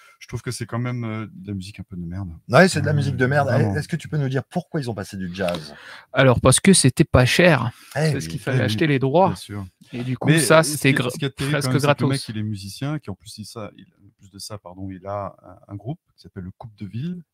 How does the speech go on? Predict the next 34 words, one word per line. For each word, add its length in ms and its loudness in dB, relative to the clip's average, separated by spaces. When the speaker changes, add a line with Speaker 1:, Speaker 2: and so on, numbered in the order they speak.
Speaker 2:
Ouais, 180 -2
mais, 120 0
Speaker 1:
Les 80 6
Speaker 2:
euh, 280 4
Speaker 1:
Coupes 80 -4
de 60 -8
Speaker 2:
il 40 -2
y 40 0
a, 20 2
Speaker 1:
Ville. 100 -4
Speaker 2:
il 40 -2
y 20 0
a 60 2
dedans, 340 -2
hein. 140 -6
Il 40 -12
y 80 -4
a, 160 4
il 60 -2
y 40 -2
a 40 -2
des 180 -6
extraits 260 -8
de 80 -8
lui, 140 -6
hein, 140 -10
de 80 -12
son 160 -8
groupe, 240 -10
hein. 80 -8
Speaker 1:
Je 100 -20
suis 160 -20
pas 100 -10
sûr. 300 -12